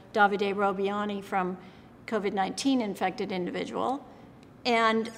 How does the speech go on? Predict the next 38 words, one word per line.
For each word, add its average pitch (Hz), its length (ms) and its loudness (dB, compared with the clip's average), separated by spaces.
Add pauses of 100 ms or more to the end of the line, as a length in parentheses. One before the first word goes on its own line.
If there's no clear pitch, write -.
(300)
this 269 240 2
is 220 180 2
a 196 80 2
structure 269 480 2
that 185 140 -2
Christopher 202 420 -4
Barnes 196 560 2
in 208 220 -2
my 175 160 0
lab - 280 -2 (300)
did 190 300 0
by 180 180 0
cryo-electron 190 720 -2
microscopy. 202 680 -2
But 226 160 0
I 233 120 4
want 294 200 4
to - 80 -12
point 269 140 2
out 240 220 2
the 208 80 0
gray 196 480 0 (100)
parts. - 580 0 (460)
These 240 240 4
are 240 60 8
the 214 120 2
receptor 214 480 2
binding 202 460 4
domains, 247 680 0 (320)
and 190 160 0
they 202 180 4
bind 202 460 4
to 214 100 -6
the 175 220 0
host 196 420 0
receptor, 196 580 -2
ace 185 280 0
two, 214 360 -2